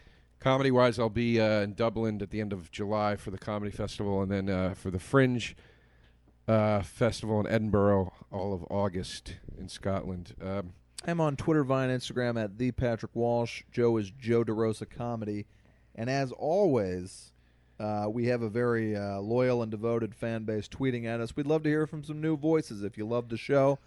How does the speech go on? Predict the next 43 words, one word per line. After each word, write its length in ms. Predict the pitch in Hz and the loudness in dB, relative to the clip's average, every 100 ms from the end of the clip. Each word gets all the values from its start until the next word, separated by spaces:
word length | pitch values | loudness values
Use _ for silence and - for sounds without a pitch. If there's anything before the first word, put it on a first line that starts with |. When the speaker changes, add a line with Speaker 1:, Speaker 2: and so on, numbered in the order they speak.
| _ _ _ | _ _ _
Speaker 2:
tell 240 | - 127 127 | 2 4 6
us, 380 | 139 135 - - _ | 4 2 -2 -18 _
tell 160 | - 127 | -2 0
your 100 | 117 | 0
friends, 560 | - 127 123 123 120 - _ _ _ | 0 2 2 0 -6 -16 _ _ _
leave 180 | 123 120 | -2 -2
us 80 | 110 | 0
those 220 | 120 110 | -2 0
five-star 520 | 123 117 110 120 113 | 0 0 0 0 2
reviews, 580 | 110 101 113 113 110 - | 0 0 0 2 0 -4
comments. 720 | - 117 117 113 110 110 - _ _ _ _ - | -4 -2 0 -2 -4 -8 -18 _ _ _ _ -4
Uh, 380 | 104 104 101 98 | 0 2 0 -2
we, 220 | 101 107 | -2 -2
we 160 | 101 110 | 0 0
already 200 | 104 98 | 0 0
have 340 | 92 120 123 117 | -4 -2 -2 -6
the 40 | |
five 320 | - 117 113 | -4 -4 -2
stars, 280 | - 117 117 | -2 -2 -2
which 120 | 90 | -6
is 120 | 90 | -12
great. 340 | 78 123 143 117 | -4 0 0 -2
We'd 140 | 117 | -6
love 220 | 110 110 | -2 -4
to 80 | 98 | -6
keep 320 | - 156 160 | -4 0 4
it. 140 | 190 196 _ _ _ _ _ _ _ _ _ | 2 2 _ _ _ _ _ _ _ _ _
Uh, 260 | 110 110 107 | -2 0 0
thank 320 | - 127 135 | 0 -2 4
you 140 | 139 | 6
all 160 | 127 127 | 6 4
for 140 | - | 2
listening 440 | 127 135 - 139 135 | 2 2 0 -4 -4
and 100 | 120 | -6
for 80 | 127 | -2
talking 360 | 135 127 127 | 0 -2 -4
about 300 | 123 123 123 | -2 0 2
us 180 | 131 131 | 2 -2
and 160 | 131 123 | -8 -4
treating 320 | 139 131 131 | 0 0 0
us 80 | 127 | -4
so 140 | - | -4
nicely. 440 | 131 135 139 - | -4 -4 -6 -10